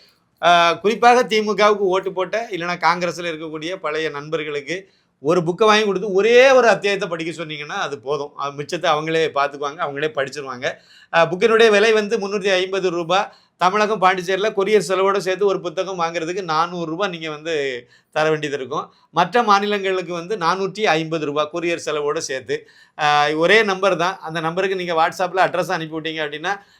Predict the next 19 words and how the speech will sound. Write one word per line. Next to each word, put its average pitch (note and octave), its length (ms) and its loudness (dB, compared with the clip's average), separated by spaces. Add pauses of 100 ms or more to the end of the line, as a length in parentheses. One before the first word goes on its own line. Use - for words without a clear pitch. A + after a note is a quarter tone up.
(120)
ஆ, D#3 240 6
GPay E3 360 0
அல்லது F#3 280 4
PhonePe F3 400 -2
மூலமாக D#3+ 360 -2
நீங்க D#3+ 200 -6
பணத்தை D3+ 320 -4
அனுப்பி C#3+ 200 -6
விடலாம். C#3+ 400 -4 (240)
நம்பரை F3+ 240 2
சொல்றேன், E3+ 380 2
நோட்டு D3+ 260 -6
பண்ணிடுங்க. D3 400 -4 (380)
ஆ, D3+ 140 0
நைன் F3+ 540 0
ஜீரோ F3+ 280 2
நைன் D#3+ 420 -2 (640)
டூ G3+ 400 2
த்ரீ F#3 320 0